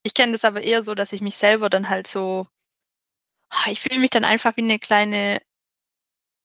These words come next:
Pinse und denk so: „Ach, jetzt komm, das könntest du doch eigentlich, jetzt mach das halt einfach.“ Die anderen denken, was auch immer, dass ich überhaupt nicht mutig bin oder so. Und ja, ich hab diese Anflüge immer noch. <laughs>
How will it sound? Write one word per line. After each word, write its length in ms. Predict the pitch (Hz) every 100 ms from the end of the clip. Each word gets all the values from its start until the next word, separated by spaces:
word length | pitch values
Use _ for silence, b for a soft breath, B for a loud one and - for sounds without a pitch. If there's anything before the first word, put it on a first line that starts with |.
| _ -
Pinse 600 | 294 302 - 277 277 285
und 160 | 214 220
denk 140 | 214
so: 100 | -
„Ach, 160 | - -
jetzt 240 | 226 -
komm, 400 | - 254 247 233 220
das 140 | -
könntest 400 | - 262 240 226
du 60 | 220
doch 120 | 220
eigentlich, 360 | - 208 208 208
jetzt 140 | -
mach 180 | 240 -
das 200 | 233 -
halt 140 | 226
einfach.“ 400 | 214 220 - 226 - B B B B B
Die 80 | 214
anderen 340 | 220 226 233
denken, 480 | 214 226 220 214 196 -
was 220 | 226 226
auch 140 | 208
immer, 460 | 262 240 220 214 208 - - _ - _ _ _ _ _
dass 160 | - -
ich 120 | 214
überhaupt 320 | 220 220 226
nicht 120 | 220 214
mutig 300 | 214 185 -
bin 120 | 180
oder 160 | 175 180
so. 300 | 185 214 240 _ _ _
Und 380 | - 190 185 180 - _ _ _ _ _ -
ja, 240 | 196 190
ich 120 | -
hab 100 | 262 -
diese 200 | 196 180
Anflüge 360 | 196 - 185
immer 200 | - 220 220
noch. 200 | 226 -
<laughs> 680 | - - - - 302 262